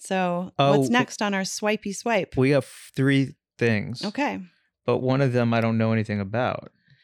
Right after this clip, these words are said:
Speaker 2: This.
Speaker 1: Oh, yeah. So, oh, this was our cream corner, because, uh, Bill Oakley
Speaker 2: Whoa.
Speaker 1: just went
Speaker 2: This is
Speaker 1: to
Speaker 2: cool.
Speaker 1: the National Restaurant Association show, and he saw this new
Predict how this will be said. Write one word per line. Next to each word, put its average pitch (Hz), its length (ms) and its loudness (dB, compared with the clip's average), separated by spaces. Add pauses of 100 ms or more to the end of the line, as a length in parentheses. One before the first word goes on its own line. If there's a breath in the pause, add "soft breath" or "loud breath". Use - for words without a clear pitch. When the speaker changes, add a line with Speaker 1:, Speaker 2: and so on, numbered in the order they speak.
Speaker 2:
This. 139 340 -2
Speaker 1:
Oh, 285 120 4
yeah. 311 340 2
So, 277 500 4 (220)
oh, 302 140 4
this 330 160 -2
was 330 120 -2
our 320 120 2
cream 311 240 4
corner, 247 420 -2 (580 loud breath)
because, 196 680 2 (180)
uh, 180 360 2
Bill 214 200 2
Oakley 226 380 2
Speaker 2:
Whoa. 214 580 6
Speaker 1:
just 220 200 0
went 214 340 2
Speaker 2:
This 247 180 2
is 254 120 4
Speaker 1:
to 240 120 4
Speaker 2:
cool. 170 300 8
Speaker 1:
the 214 80 6
National 208 520 4
Restaurant 233 440 4
Association 190 680 2
show, 143 400 2
and 180 140 0
he 190 140 2
saw 202 260 2
this 196 300 0
new 202 420 2